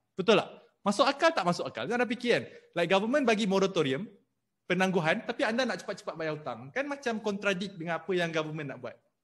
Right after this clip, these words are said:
Okey? So moratorium tu bertujuan untuk anda bina tabung kecemasan anda dulu. So itu yang pertama. Cukupkan tabung kecemasan. Tak kisah hutang tu. Hutang tu boleh fikir nanti. Okey? Yang kedua,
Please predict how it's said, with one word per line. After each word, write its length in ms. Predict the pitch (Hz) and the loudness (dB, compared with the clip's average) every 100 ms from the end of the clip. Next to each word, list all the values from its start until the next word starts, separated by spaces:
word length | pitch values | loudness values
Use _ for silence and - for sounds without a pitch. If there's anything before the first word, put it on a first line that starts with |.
| _ | _
Okey? 240 | 202 294 _ _ _ _ _ | -12 -12 _ _ _ _ _
So 140 | - 208 | 0 4
moratorium 640 | 226 254 254 269 311 247 | 6 4 2 4 4 4
tu 100 | 277 302 262 - _ _ | 0 0 -6 -18 _ _
bertujuan 540 | 190 214 247 247 240 | -4 -2 0 4 4
untuk 160 | 247 196 | 4 4
anda 180 | 214 220 | 4 4
bina 400 | 170 214 233 233 | 4 2 2 2
tabung 320 | 202 190 202 | 2 2 0
kecemasan 480 | 202 185 190 185 165 | -2 0 0 0 0
anda 300 | 170 147 110 | 0 0 -2
dulu. 240 | 107 101 _ _ _ | -8 -12 _ _ _
So 100 | - | -4
itu 160 | 214 240 | 0 2
yang 140 | 196 | 0
pertama. 420 | 156 139 120 101 - _ _ _ _ _ _ - | 0 -2 -2 -4 -14 _ _ _ _ _ _ -4
Cukupkan 400 | 254 294 262 220 | 0 2 4 2
tabung 240 | 208 180 175 | 2 2 0
kecemasan. 480 | 165 143 135 101 - | -2 -4 -4 -8 -4
Tak 140 | 160 | -4
kisah 240 | 220 247 185 | -2 0 0
hutang 320 | 175 156 120 | 2 -2 -2
tu. 160 | 117 | -8
Hutang 220 | 151 233 220 | -6 -6 -2
tu 80 | |
boleh 160 | 214 208 | -2 -2
fikir 240 | 214 226 | 0 4
nanti. 240 | 202 190 - - - _ _ | 4 2 -8 -16 -20 _ _
Okey? 180 | 214 247 - _ - | -10 -10 -14 _ 2
Yang 220 | 226 277 254 | 2 6 4
kedua, 240 | 170 127 | 6 2